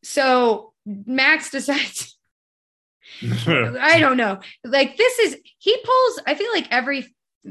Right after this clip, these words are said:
Speaker 1: film I've seen Max in,
Speaker 2: Mm-hmm.
Speaker 1: his, his only play is a Hail Mary.
Speaker 2: Oh, grand
Speaker 1: It's, like,
Speaker 2: gestures.
Speaker 1: the most grand gestures, the most ludicrous way to solve problems, which is
Speaker 2: <laughs>
Speaker 1: just create more problems for yourself.
Speaker 2: <laughs>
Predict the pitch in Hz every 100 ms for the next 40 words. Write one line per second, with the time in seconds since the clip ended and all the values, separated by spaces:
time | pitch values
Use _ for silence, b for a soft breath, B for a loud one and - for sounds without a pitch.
0 | - 262 240 226 202 220 220 202 185 196
1 | - 226 220 220 b b 151 - 175 294
2 | 302 - - 233 254 233 240 254 294 302
3 | 311 285 - 233 240 254 214 202 196 208
4 | 208 208 185 190 202 208 214 _ _ 104
5 | 107 101 110 123 131 - 110 104 104 95
6 | 92 214 302 330 330 370 392 - - 208
7 | 302 311 320 285 240 226 - 214 214 214
8 | 247 254 262 - - _ _ - 233 359
9 | 370 - 294 247 220 226 214 214 220 -
10 | 220 208 208 - 180 185 185 180 185 -
11 | B B 233 247 160 240 - 233 262 233
12 | 226 220 214 220 208 220 233 254 247 247
13 | 269 277 294 -